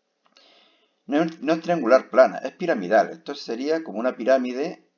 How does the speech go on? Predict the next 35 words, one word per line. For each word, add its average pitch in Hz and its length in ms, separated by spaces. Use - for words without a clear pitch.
¿de 80 80
acuerdo? 131 520
Con 85 180
el 80 80
vértice 117 560
en 123 140
donde 82 200
está 117 160
el 107 100
fósforo. - 500
Por 98 140
lo - 20
tanto, 113 220
estos - 180
tres 139 160
vectores 131 400
no 143 140
se 160 120
anulan 104 300
entre - 240
sí 165 320
y 104 100
por 107 140
ello 131 180
la 123 80
molécula 107 460
es 147 160
polar. - 380
E 151 80
indique 175 260
las 170 140
fuerzas 151 340
moleculares 117 540
que - 120
presenta. 101 600